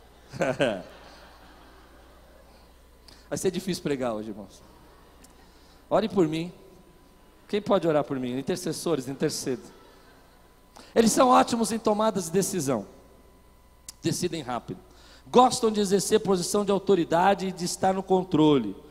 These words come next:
São diretos e francos. Geralmente aparentam ser pouco emotivos, mas, mas, geralmente, mas, se preocupam profundamente com os outros.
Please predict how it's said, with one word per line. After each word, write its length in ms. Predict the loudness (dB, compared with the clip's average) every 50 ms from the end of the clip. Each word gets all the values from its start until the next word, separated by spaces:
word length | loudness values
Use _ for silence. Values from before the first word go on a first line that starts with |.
| -20 -20 -20 -20 -12
São 220 | -6 -4 -4 -4 -2
diretos 580 | -2 -2 0 0 0 0 -2 -4 -6 -6 -6
e 40 | -8
francos. 840 | -6 -2 0 0 0 0 -2 -8 -12 -12 -10 -10 -10 -10 -12 -14 -18 -20 -20 _ _ _ _ _ _ _ _ _ _ -20 -20 -20 _ _
Geralmente 640 | -4 -2 0 2 2 2 0 0 -2 -4 -2 -2 -4
aparentam 520 | -2 0 2 2 2 0 0 -2 -2 -2
ser 200 | -2 -2 -4 -4
pouco 360 | -2 0 0 0 0 0 -2
emotivos, 1040 | -2 0 -2 -4 -6 -8 -8 -8 -4 -4 -4 -4 -4 -8 -10 -12 -12 -14 -16 -18 -20 -20 _ _ _ _ _ _ _
mas, 840 | -10 -8 -4 -4 -2 -2 -2 -2 -2 -4 -6 -10 -12 -14 -14 -16 -16 -12
mas, 600 | -10 -8 -6 -6 -6 -6 -6 -8 -10 -10 -12 -10
geralmente, 720 | -8 -8 -6 -6 -6 -6 -6 -8 -8 -10 -10 -10 -10 -8
mas, 840 | -6 -6 -6 -6 -6 -8 -10 -12 -12 -14 -14 -14 -14 -14 -16 -16 -20 _ -20 -20 -20 -20 -20
se 200 | -18 -12 -10 -10
preocupam 580 | -6 -2 0 0 0 0 0 0 0 0 -2 -4
profundamente 840 | -2 -2 -2 -4 -4 -6 -10 -8 -6 -6 -6 -6 -6 -8 -10 -12 -14
com 140 | -16 -14 -14
os 140 | -12 -12 -12
outros. 480 | -12 -14 -14 -18 -20 -20 -20 -20 -20